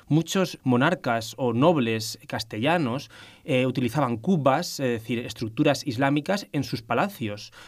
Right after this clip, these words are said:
Eh, bien como sometimiento al Islam, tengo en mi castillo, mi palacio, una sala árabe, o bien como fruto de exotismo y belleza, o incluso arquetas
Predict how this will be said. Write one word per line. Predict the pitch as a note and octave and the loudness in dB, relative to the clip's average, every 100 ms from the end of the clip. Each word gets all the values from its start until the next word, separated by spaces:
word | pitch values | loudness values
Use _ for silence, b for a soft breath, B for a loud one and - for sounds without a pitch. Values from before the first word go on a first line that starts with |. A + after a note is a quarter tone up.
| B B C3+ | B B 0
Eh, | B2 A#2+ A2+ B _ | 2 2 -2 B _
bien | B2 D#3 F#3+ G3 | 0 2 4 2
como | D3 B2+ | 0 0
sometimiento | B2 A#2 A#2+ A#2+ B2 | 0 -2 0 0 2
al | B2 | 0
Islam, | A2+ D3 G3 | 2 0 0
tengo | - C#3 B2+ | -2 0 0
en | A#2+ | 0
mi | A#2 A2+ A2 A2 A2 A2 G#2+ G#2 G#2 | -2 -2 -2 -2 -2 -4 -4 -8 -8
castillo, | - G#2+ - B2+ A#2+ A#2+ A2+ A2 G#2+ | -10 -10 -2 -2 0 0 0 0 -2
mi | A2 | -2
palacio, | A#2 B2 A#2+ - A#2 | 0 0 0 -4 -2
una | A#2 A2+ A2 - | -2 -2 -4 -8
sala | - C3+ B2 G#2+ G#2+ G#2 B B | -2 0 0 -2 -4 -6 B B
árabe, | C#3+ F3 G#3 B - | 0 0 -2 B -2
o | |
bien | C#3 | 0
como | D#3 F3 D3 | 2 2 2
fruto | - - C3+ B2+ F#3 | -4 -8 -6 0 2
de | |
exotismo | C#3 - A2+ C3+ D3+ D#3 F3 | 0 -2 -2 2 2 4 4
y | D#3+ | 2
belleza, | A2+ G3 - | 2 0 0
o | B2+ | -2
incluso | A#2+ A#2 | 0 -4
arquetas | A2 F#3+ G3+ A2 A2+ - | -2 -2 -2 -6 -6 -8